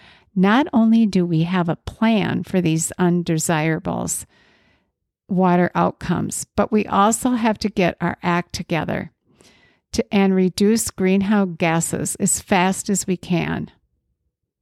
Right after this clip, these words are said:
Here's another quote that relates to this.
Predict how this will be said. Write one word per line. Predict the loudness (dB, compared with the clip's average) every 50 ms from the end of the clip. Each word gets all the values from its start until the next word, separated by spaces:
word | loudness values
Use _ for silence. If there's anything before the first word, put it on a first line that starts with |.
| _ _ _ _ _ _ _ _ _ _ _ -20 -20 _ _ _ _ _ _ _
Here's | _ 0 0 0 2 2
another | 2 4 4 4 2 2
quote | -2 0 0 0 0 0 -2 -2
that | -2 0 0
relates | 0 0 2 0 -2 -2 -4 -10
to | -6 -4 -4
this. | -4 -4 -6 -6 -6 -6 -10 -10 -16